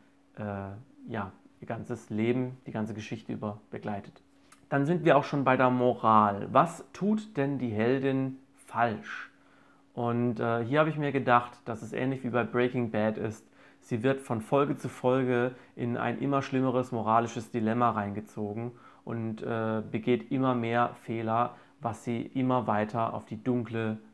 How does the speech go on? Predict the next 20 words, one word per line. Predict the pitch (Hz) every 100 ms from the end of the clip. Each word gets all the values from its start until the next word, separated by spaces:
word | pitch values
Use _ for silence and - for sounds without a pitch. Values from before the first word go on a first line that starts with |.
| -
Seite | 107 104 104 110 -
zieht | - - - _ _ _
und, | 117 107 107 107
äh, |
am | 113 107 110 120
Schluss | 107 120 110 -
dann | 107 104 104 - _ _
den | 113 104 101
Verstand | 101 113 110 - 117 110 -
kostet. | - - - - - _ _ _ 117
Ja, | 117 101 107
wir | 110
haben | 117 131 127
die | 117 117 117 113 - _
Entscheidung, | - 117 - 127 151 165 147
die | 139
sie | 135
am | 131 120
Ende | 131 131
trifft. | 127 - 131 131